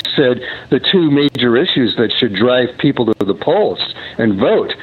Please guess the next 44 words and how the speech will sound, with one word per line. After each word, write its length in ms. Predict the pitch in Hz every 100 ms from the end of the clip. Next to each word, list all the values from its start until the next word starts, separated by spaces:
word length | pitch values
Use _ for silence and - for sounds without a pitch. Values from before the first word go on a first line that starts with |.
| - 113
are 140 | 120
obviously 600 | 123 - 131 113 - 127
the 100 | 113
abortion 560 | 110 95 123 180 147 110
issue 420 | 104 104 - 123 127 - -
and 160 | 151 160
the 60 | 170 -
gun 200 | 185 220
control 500 | 208 196 180 135 110
issue. 500 | 117 113 - 104 82 - - - -
Those 360 | 131 170 190 175
are 80 | 170
two 400 | - 160 160 160
big 320 | 151 151 160 -
things 320 | 196 220 170
right 280 | 135 117 101
now. 360 | 110 101 113 165 - - -
But, 320 | 123 185 170 - - - -
you 140 | 185
know, 140 | 247 214
people, 360 | - 302 262
when 180 | 220 202
they're 160 | 185 165
watching 560 | 135 143 202 - 185
T 200 | 160 180
V, 200 | 143 113
like 160 | 101 117 -
C 140 | 185 170
N 100 | 147
N 300 | 139 135 - - - -
or 120 | 131 143
M 120 | 139
S 160 | 131
N 140 | 131 120
B 160 | 117 -
C, 300 | 139 113 98
and 120 | 123 147
I 80 |
know 180 | 160 180
those 240 | 160 143 143
are 100 | 127
more 180 | 131
liberal 840 | 113 117 135 131 127 123 117 113 - - -
than 520 | 117 113 107 101